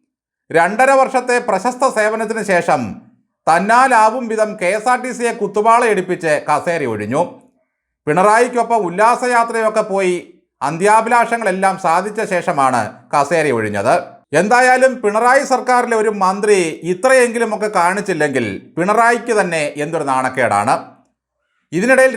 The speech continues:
രാജുവിൻ്റെ തലയ്ക്ക് കോടികൾ വിലയിട്ട് ഉത്തരേന്ത്യൻ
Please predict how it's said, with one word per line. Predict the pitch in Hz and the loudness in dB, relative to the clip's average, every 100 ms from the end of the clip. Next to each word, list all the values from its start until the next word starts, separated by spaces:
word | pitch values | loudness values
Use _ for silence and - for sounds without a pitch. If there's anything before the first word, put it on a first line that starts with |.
| 202 | 2
രാജുവിൻ്റെ | 202 233 262 269 269 262 | 4 2 0 -4 -2 0
തലയ്ക്ക് | 226 226 226 185 | 0 -2 -8 -6
കോടികൾ | 180 214 240 262 240 | -2 0 0 0 0
വിലയിട്ട് | 208 196 180 170 151 123 - - _ _ - | 0 0 2 2 4 2 -4 -18 _ _ -10
ഉത്തരേന്ത്യൻ | 160 165 254 254 254 247 | -4 2 4 4 4 0